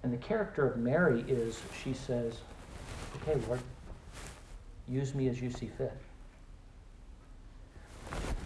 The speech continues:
As you, as, as we look forward to the common passages that we know in chapter two, and forward as we begin looking at Jesus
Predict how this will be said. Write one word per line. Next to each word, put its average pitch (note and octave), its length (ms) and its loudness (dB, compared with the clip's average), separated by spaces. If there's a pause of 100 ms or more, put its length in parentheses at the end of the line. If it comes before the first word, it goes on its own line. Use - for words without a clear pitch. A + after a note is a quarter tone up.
(240)
As E3+ 180 12
you, D#3+ 180 8 (100)
as, E3 140 8 (920)
as E3 160 8
we D#3 100 10
look F#3+ 240 12 (120)
forward G3 760 12
to E3+ 100 6 (160)
the D3 100 6
common F#3 440 8
passages D3+ 600 4
that D3+ 180 8
we C3+ 40 2
know D3 320 8
in A#2+ 160 4
chapter C#3+ 320 6 (160)
two, C3 320 8 (680)
and B2 160 0
forward D#3 480 12
as B2+ 160 8
we C3+ 120 4
begin C3+ 360 6
looking D#3 320 8
at B2 140 4 (640)
Jesus C3+ 680 6